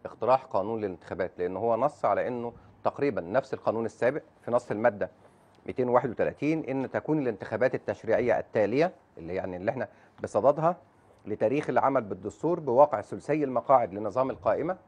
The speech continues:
وده اللي كان تم في الانتخابات البرلمانية الأخيرة، والثلث للنظام الفردي،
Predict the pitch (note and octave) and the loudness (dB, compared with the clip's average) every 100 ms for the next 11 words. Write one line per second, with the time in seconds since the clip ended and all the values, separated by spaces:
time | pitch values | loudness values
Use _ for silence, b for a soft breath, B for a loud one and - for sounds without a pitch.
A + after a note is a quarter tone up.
0 | - G2 A#2+ A2+ G#2 G2 b b b - | -14 -4 -4 -4 -6 -8 b b b 0
1 | B2 A#2 - _ C3 B2 G#2 F#2+ - G2+ | 0 0 -8 _ -6 -6 -6 -10 -6 -4
2 | G2+ G2 G2 G2 B2 F#2+ - D#3+ F3+ B | -4 -2 -2 0 -2 -4 -2 0 0 B
3 | B B G#2 G#2 - E3 D#3 B2 A2 A2+ | B B -4 -2 0 -2 0 -2 -2 0
4 | D3 B2 D#3+ F3+ F#3+ | 0 0 0 0 -2